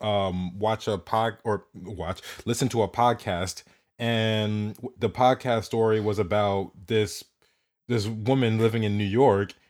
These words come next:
and she basically for, like, the past, I, I guess five months or so,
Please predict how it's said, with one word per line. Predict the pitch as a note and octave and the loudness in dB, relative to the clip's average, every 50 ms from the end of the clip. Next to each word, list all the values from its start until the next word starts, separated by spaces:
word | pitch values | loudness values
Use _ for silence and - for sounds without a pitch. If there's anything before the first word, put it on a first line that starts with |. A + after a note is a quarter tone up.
| _ _ _ _ | _ _ _ _
and | B2+ B2 A#2+ A#2 A#2 A#2 A2+ A2+ A2+ A2+ A2 A2 A2 A2+ A2 - _ _ _ | -2 0 0 0 0 0 0 0 0 0 0 -2 -2 -4 -6 -10 _ _ _
she | - - - C3 C3 B2+ | -12 -4 0 2 2 2
basically | A#2+ F#2+ - A2+ A#2 A2+ - B2+ A#2+ - A#2+ A#2 A#2 A2+ A2 | 2 0 -2 -2 -2 -2 -4 -6 -6 -2 -2 0 2 0 0
for, | G#2 - - A#2 A2+ | -2 -2 0 0 2
like, | A2 A2 G#2 - | 2 2 0 -2
the | G#2 | -6
past, | F2+ - - - - A2+ A2+ A2 G#2+ G#2+ G#2 G2+ - - - - _ _ _ _ _ _ _ _ - | -10 -10 -10 -6 -2 0 0 2 2 0 -2 -2 -6 -10 -14 -16 _ _ _ _ _ _ _ _ -6
I, | A2+ G#2+ A#2 - | -6 -6 -6 -8
I | A#2 | -8
guess | G2+ F#2+ A2+ A2+ G#2 - | -2 0 -2 -2 -2 -6
five | - - G#2+ G#2 A#2 A2+ G#2 | -10 -6 -4 -2 0 0 0
months | G2+ G2 G#2 G#2+ - - | -2 -2 -4 -4 -4 -6
or | A#2+ | -6
so, | G#2+ - B2 A#2+ A#2+ A#2+ A#2 | -2 0 2 2 2 0 -2